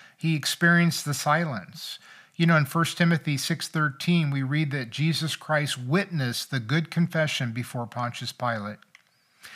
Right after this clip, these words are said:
In John's gospel, when Jesus, uh, spoke about truth, Pilate quickly asked him,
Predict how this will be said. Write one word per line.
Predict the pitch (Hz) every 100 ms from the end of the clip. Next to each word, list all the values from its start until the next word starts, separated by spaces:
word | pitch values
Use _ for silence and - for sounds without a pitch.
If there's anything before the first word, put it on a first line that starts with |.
| - - _
In | 165
John's | 147 160 180 175
gospel, | 170 147 - 156 143
when | 143
Jesus, | 131 139 170 - 156 135 - 139 -
uh, | 131 123 120 113 - _ _ _ _ -
spoke | - - 170 170
about | 147 123 -
truth, | - 226 160 -
Pilate | - - 170 165 135
quickly | - 180 - 160
asked | 139 160 - -
him, | 131